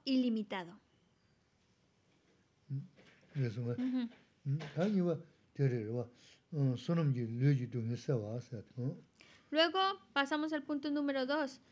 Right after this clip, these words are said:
Speaker 1: Es una explicación de cómo la acumulación de méritos hace desaparecer el sufrimiento físico.
Speaker 2: Mm. Ta, mm,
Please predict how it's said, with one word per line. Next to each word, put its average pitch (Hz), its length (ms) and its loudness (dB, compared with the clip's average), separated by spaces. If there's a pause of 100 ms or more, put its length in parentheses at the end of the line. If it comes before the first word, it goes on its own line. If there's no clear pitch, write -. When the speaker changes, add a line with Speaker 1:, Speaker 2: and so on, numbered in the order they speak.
(420)
Speaker 1:
Es - 320 -8
una 311 140 0
explicación 277 800 -2
de 240 220 -2
cómo 285 480 0 (680)
la 247 540 2
acumulación 247 880 2
de 269 120 4
méritos 285 1000 0 (840)
hace 320 480 2
desaparecer 269 1040 0 (380)
el 240 120 -4
sufrimiento 254 800 0 (300)
físico. 302 600 0 (360)
Speaker 2:
Mm. 156 160 -4 (1040)
Ta, 196 140 2
mm, 156 500 -2